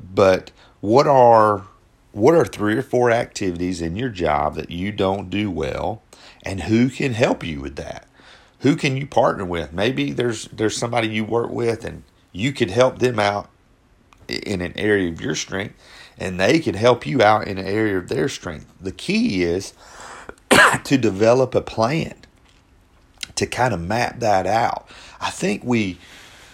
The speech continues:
<sighs> I think we too often,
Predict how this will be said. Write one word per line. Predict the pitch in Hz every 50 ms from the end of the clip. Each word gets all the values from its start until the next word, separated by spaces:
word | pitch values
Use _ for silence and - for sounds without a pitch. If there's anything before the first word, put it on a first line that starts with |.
| - - -
<sighs> | _ _ _ _ _ _ _ _ _ -
I | - - - - - - - - - - 110 107
think | - - 165 180 175 -
we | 113 120 113 104
too | 101 - - 147 143 123 107
often, | 104 - - 165 165 - - - 90 85 80 80 82 82